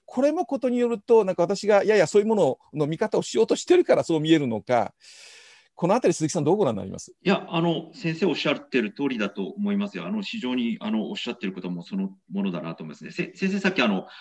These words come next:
Speaker 2: デザイアっていう言葉を使われたと思うんですけど、
Speaker 1: うん。
Speaker 2: まさにデザイアなんですね。デザイアの語源って、星から示されるものなんですよね。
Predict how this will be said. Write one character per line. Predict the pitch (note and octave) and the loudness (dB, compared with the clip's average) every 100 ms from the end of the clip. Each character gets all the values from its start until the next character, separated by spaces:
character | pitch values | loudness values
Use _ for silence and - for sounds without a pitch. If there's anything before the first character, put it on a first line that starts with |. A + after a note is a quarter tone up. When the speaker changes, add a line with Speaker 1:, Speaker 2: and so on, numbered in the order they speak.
| - _ | -20 _
Speaker 2:
デ | G2 C3 | 4 4
ザ | E3+ A#3+ | 6 4
イ | G3+ | 6
ア | G2+ | 4
っ | E2+ | 0
て | - | -8
い | |
う | F2+ | -8
言 | G2 F#2+ | -6 -4
葉 | G2+ | -2
を | F2 | -2
使 | G2 G#2+ | -6 -4
わ | F#2 F#2 F#2+ | -2 0 0
れ | C3 | -2
た | G3+ | -4
と | G3 | -8
思 | D#2 | -10
う | |
ん | |
で | |
す | - | -6
け | |
ど、 | C#3 | -2
Speaker 1:
う | |
ん。 | |
Speaker 2:
ま | G#3+ | 0
さ | C3+ | 0
に | G#2 | 0
デ | A2 | 0
ザ | G#2+ G3 | 2 2
イ | C3 | 2
ア | |
な | E2 | -2
ん | |
で | - | -10
す | |
ね。 | E2 E2+ - - _ - | -16 -16 -20 -20 _ -2
デ | C3 | 0
ザ | C3 A3+ | 2 2
イ | A#3+ | 4
ア | C3+ | 2
の | F#2 | 2
語 | G2 | -2
源 | F2+ F#2 F2 | -2 -2 -2
っ | |
て、 | G#2 E2+ - | -2 -4 -4
星 | - B2+ - - | -4 -4 -4 -2
か | F3+ | 0
ら | E3 | 2
示 | - D3 C#3 D#3+ | 2 2 2 0
さ | D#3+ | 0
れ | D3 | 2
る | A2 | 2
も | F2+ E2+ | -2 -6
の | |
な | E2 | -12
ん | |
で | - | -16
す | _ | _
よ | |
ね。 | - - | -20 -20